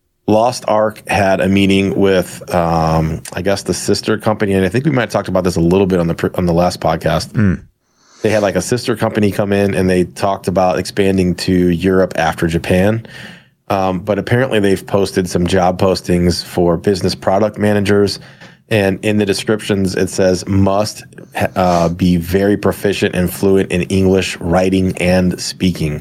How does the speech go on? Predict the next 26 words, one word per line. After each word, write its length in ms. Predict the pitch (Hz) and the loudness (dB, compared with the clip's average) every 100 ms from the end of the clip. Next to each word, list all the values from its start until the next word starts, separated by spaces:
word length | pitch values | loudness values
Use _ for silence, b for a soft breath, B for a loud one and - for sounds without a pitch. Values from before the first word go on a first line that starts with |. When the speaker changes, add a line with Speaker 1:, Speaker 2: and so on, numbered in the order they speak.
| - | -6
Speaker 2:
Mm. 640 | - 104 104 87 67 57 - | 0 2 2 2 -2 -4 -4
Speaker 1:
And 160 | 98 | -2
then 260 | 95 92 92 | 0 0 0
also 420 | 95 101 104 107 95 | 0 0 0 0 0
an 120 | 87 | 0
overseas 840 | 104 101 98 - 104 101 101 92 - | 0 2 0 0 2 2 2 0 -6
service 500 | - 123 160 151 - | -2 0 2 0 -2
planner 600 | - 101 92 87 82 80 B B B _ | -2 0 2 2 0 -4 B B B _
that, 160 | 98 98 | 0 0
again, 540 | 92 92 110 113 98 95 | 0 0 2 2 0 0
must 360 | 98 92 - | 0 -2 -4
be 300 | 92 92 90 | 0 2 2
proficient 720 | - 95 - 92 - 87 85 | 0 -2 0 -2 0 -2 -2
in 160 | 90 87 | -2 -2
English 500 | 95 95 90 87 - | 0 2 2 2 0
writing 640 | 87 85 85 82 82 78 | 0 2 2 0 -2 -2
and 420 | 78 80 78 76 - - - | -2 -2 -2 -4 -8 -14 -10
speaking. 640 | - - 82 82 78 78 B B B B B - | -10 -4 -4 -4 -6 -8 B B B B B -12
So 760 | - 101 90 82 78 73 - - _ _ | -4 0 2 2 0 -2 -4 -16 _ _
it 140 | 98 | 0
looks 360 | 98 139 185 - | 2 2 0 0
like 400 | 98 90 87 - - _ _ _ - _ | 2 2 -2 -10 -20 _ _ _ -20 _
Lost 360 | 113 110 120 - | 0 2 0 0
Ark 240 | 113 107 | -2 -2
might 380 | 92 90 95 110 | 0 0 2 0
have 320 | 90 90 85 | 0 0 -2